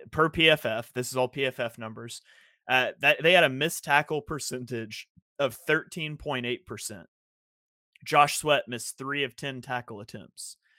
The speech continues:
Milton Williams, two of five. Reed Blankenship, two of thirteen. Shaq Leonard, two of six. Nolan Smith, one of two.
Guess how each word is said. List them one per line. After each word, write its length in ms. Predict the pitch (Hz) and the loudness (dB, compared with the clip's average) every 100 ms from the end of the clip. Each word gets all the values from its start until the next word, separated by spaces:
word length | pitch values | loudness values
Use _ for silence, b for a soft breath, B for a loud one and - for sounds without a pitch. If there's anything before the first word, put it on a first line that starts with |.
| b b 127 | b b 2
Milton 340 | 151 151 147 | 2 2 2
Williams, 420 | 143 147 113 117 | 4 4 2 -6
two 260 | - 139 143 | -6 -4 -4
of 100 | 127 | -2
five. 400 | 123 117 104 92 | 0 0 -2 -12
Reed 260 | 110 131 123 | -8 -8 -4
Blankenship, 580 | 139 135 113 - 107 _ - | -4 -4 -10 -10 -14 _ -12
two 160 | 135 | -8
of 120 | 131 | -8
thirteen. 640 | - 135 - - 139 104 73 | -6 -6 -6 -8 -10 -10 -16
Shaq 360 | - 131 131 - | -4 0 0 0
Leonard, 320 | 143 127 104 | -6 -6 -12
two 180 | - 139 | -10 -8
of 120 | 131 | -6
six. 520 | - 139 127 - - _ _ _ | -4 -6 -8 -12 -18 _ _ _
Nolan 340 | 120 147 160 143 | -2 0 0 -4
Smith, 380 | - 160 127 - | -6 -2 -2 -4
one 220 | 123 147 | -2 -2
of 140 | 127 | -4
two. 380 | - 147 110 | -6 -6 -6